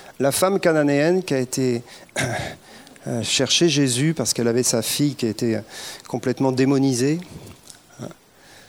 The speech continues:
C'était une femme cananéenne, donc elle ne faisait pas partie d'Israël. Et donc elle vient vers les disciples et vers Jésus et commence à, à, à crier, « Viens m'aider, viens me sauver. » Alors les disciples, en, comme d'habitude, <laughs> ils la rejettent,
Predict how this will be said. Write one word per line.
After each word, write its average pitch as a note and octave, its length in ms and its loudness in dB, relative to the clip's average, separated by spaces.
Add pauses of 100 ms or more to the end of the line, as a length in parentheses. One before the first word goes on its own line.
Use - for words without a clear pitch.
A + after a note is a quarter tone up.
(240)
C'était - 320 -6
une A#2+ 120 -4
femme B2 260 0
cananéenne, C3 720 2
donc A2+ 220 -2
elle G#2 140 0
ne G2+ 60 -6
faisait A2+ 260 -2
pas A#2 140 -4
partie - 320 -2
d'Israël. C#3 680 0 (800)
Et C#3+ 80 0
donc F3+ 220 2
elle C3+ 160 2
vient C#3+ 500 2 (240)
vers C#3+ 160 0
les C#3 100 2
disciples C3 560 0 (320)
et B2+ 60 0
vers D3+ 180 2
Jésus D3 480 2
et D3 80 4
commence D3+ 360 2
à, B2+ 60 0
à, C3+ 180 -2 (140)
à B2+ 100 -2
crier, « G3+ 460 2
Viens F3+ 200 0
m'aider, A3+ 360 4
viens F#3 160 2
me E3+ 40 0
sauver. » F3+ 480 4
Alors A#2 160 0
les A2+ 120 -2
disciples, B2+ 500 -2
en, A#2 80 -6 (400)
comme C3 160 0
d'habitude, C#3 580 2 (200)
<laughs> - 220 -16
ils D#3 140 6
la A#2+ 140 4
rejettent, C3 580 2